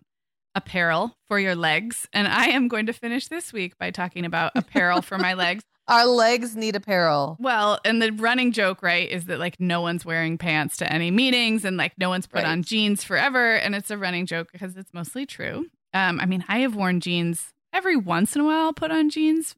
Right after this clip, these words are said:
Speaker 1: And then it's like, "Why? Why did I do this?" So you talked about leggings with pockets last week, the Fabletics ones that you
Speaker 2: Yes.
Speaker 1: like. And,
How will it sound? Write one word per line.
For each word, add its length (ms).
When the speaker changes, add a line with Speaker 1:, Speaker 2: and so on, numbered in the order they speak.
Speaker 1:
And 180
then 100
it's 100
like, 160
"Why? 260
Why 140
did 140
I 100
do 140
this?" 220
So 120
you 180
talked 220
about 180
leggings 360
with 180
pockets 420
last 300
week, 200
the 80
Fabletics 520
ones 120
that 180
you 120
Speaker 2:
Yes. 60
Speaker 1:
like. 280
And, 200